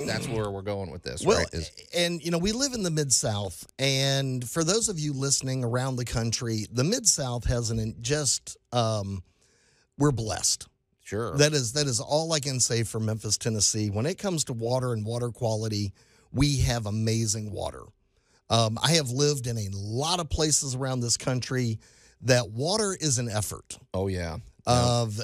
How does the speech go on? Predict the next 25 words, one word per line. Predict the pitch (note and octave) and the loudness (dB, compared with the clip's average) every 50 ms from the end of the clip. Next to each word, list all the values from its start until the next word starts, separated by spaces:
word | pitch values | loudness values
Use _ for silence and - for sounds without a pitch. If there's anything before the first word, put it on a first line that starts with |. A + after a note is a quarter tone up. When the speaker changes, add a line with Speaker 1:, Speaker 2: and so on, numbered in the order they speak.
| - | -8
Speaker 2:
it, | - A#2+ B2 C3 C3 B2+ | -4 -2 0 0 0 2
there's | C3+ D3+ C#3+ | 0 0 2
a | D#3 D3 | 2 0
lot | D3 C#3+ C#3+ D3 D3 | 2 2 2 2 2
of | C#3+ B2+ - | 0 -2 -2
filtration, | - B2 A2 G#2+ - - A#2+ A2+ G#2+ F#2 - A2 G#2+ | -4 -6 -6 -6 -4 -4 -2 -2 -2 -2 -2 -2 -2
there's | A#2+ A#2 A#2 | -2 -2 -2
a | A#2+ | -2
lot | B2 A#2+ A#2+ A2+ | -2 -2 -4 -4
of | A2 F#2 - | -6 -8 -10
cleaning, | - - E3 C#3 C#3 C#3+ C3+ C3 B2 A2+ G#2+ G2+ G#2 G#2+ | -10 -6 -2 0 2 2 2 2 0 0 0 -2 -2 -2
there's | A#2 A#2 A#2 A#2+ A2+ G#2 A#2 | -2 -2 -2 -2 -2 -2 -2
of, | A2+ G#2+ G2+ G2+ G2+ G2+ F#2+ F#2 - - - _ _ _ - - - - _ | -2 -2 -4 -4 -4 -6 -6 -8 -10 -12 -16 _ _ _ -20 -20 -20 -12 _
uh, | - G#2+ A2 | 0 0 0
different | A2 G#2 G#2+ A2+ F#3+ F#3+ - F3+ D#3+ C#3 - | 0 0 4 4 4 4 4 0 -2 0 2
sources | - - D#3+ D3 D3 D3 C#3 - - C#3+ C3 A2 A#2 | 2 4 4 2 0 0 0 0 0 -2 -2 -2 -4
that | A#2+ A2+ | -4 -2
people | C3 C3+ A#2 B2 | -2 0 0 0
draw | A2+ B2 A#2+ A#2+ | 2 2 2 2
their | A#2 A#2 A2+ | 2 0 0
water | A2+ G#2+ A2 A2 G#2+ | 0 0 0 -2 -2
from. | G2 - - A#3+ B3+ A3+ E3+ D#3 D#3 - - - - - _ _ | -2 0 2 2 4 4 2 0 -2 -6 -10 -18 -20 -20 _ _
But | B2+ C3+ D#3 D#3+ D#3 - - _ _ _ _ - | 4 6 6 6 6 2 -6 _ _ _ _ -8
with | C3+ D3 F3 F#3+ F3+ E3 | 0 2 2 2 2 0
hydrology, | E3 F#3+ E3+ E3 D3+ D#3+ A3 C4 D4+ D4+ C#4 A#3 E3+ C#3+ C#3 D#3 D#3 D3+ C#3+ C#3 C#3 | 0 0 0 0 0 -2 0 0 0 0 0 0 0 0 0 0 0 0 -2 -4 -6